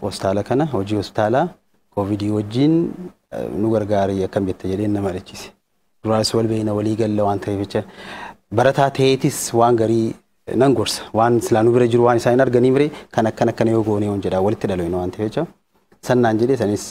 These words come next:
san qeebaleetuman hospitaala irra dhufee, eh, hospitaala gaa, hospitaalli keenya yeroo gara yerootti bal'achaa ture. Gaafa nuti digirii duraa barannu, ispeeshaalistiin tokko kutaa tokko keessa kan jirre ture.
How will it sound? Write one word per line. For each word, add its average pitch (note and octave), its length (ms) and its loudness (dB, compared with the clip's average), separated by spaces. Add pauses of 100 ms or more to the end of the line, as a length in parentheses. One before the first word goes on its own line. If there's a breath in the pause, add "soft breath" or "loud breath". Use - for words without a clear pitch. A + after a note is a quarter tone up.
(200)
san G#2+ 220 -4
qeebaleetuman G2+ 600 -4
hospitaala G2+ 340 -4
irra G2+ 120 -4
dhufee, B2+ 280 -4 (760)
eh, G2 460 -2
hospitaala G#2 400 -2
gaa, F#2+ 180 0 (120)
hospitaalli A2 360 -2
keenya A#2 300 0
yeroo A#2+ 220 2
gara A#2 180 0
yerootti A#2 320 -2
bal'achaa G#2 400 -2
ture. F#2 180 -12 (220)
Gaafa B2 200 0
nuti A2+ 280 -2
digirii A#2 280 0
duraa B2 220 2
barannu, G2 320 -2 (1040)
ispeeshaalistiin A#2+ 640 0
tokko B2 240 -2
kutaa A#2+ 220 -2
tokko A2 180 -4
keessa A2 240 -6
kan G#2 200 -2
jirre G2+ 220 -2
ture. - 180 -14